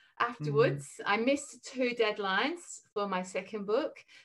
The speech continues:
Speaker 1: partly because of the covid lockdown, um, here. I'm a single mom, so I've got my two little boys at home. And like many parents would have found, it,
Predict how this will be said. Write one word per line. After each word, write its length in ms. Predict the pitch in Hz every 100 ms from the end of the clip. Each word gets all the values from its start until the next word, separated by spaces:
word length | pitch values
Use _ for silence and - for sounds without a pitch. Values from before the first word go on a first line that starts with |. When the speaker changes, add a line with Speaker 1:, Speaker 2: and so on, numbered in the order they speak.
| _
Speaker 1:
partly 320 | 262 240 233
because 380 | 233 233 226 214
of 100 | 202
the 80 | 196
covid 500 | - 208 208 202 202
lockdown, 880 | 214 - - 196 196 196 190 190 -
um, 320 | 180 180 180
here. 300 | 180 214 233
I'm 260 | 277 208 208
a 60 |
single 340 | 196 233 220 208
mom, 420 | 196 214 269 294
so 160 | -
I've 160 | 202 196
got 160 | 214 -
my 80 |
two 220 | 185 - 208
little 200 | 202 190
boys 340 | 196 196 190
at 120 | 185
home. 520 | 180 190 190 220 262 - _ - _ -
And 120 | 208
like 260 | 208 175
many 240 | 190 190 185
parents 440 | 185 190 170 131
would 100 | 196
have 160 | 180 180 _ - - - 202 - -
found, 540 | 202 185 185 202 247
it, 200 | - 185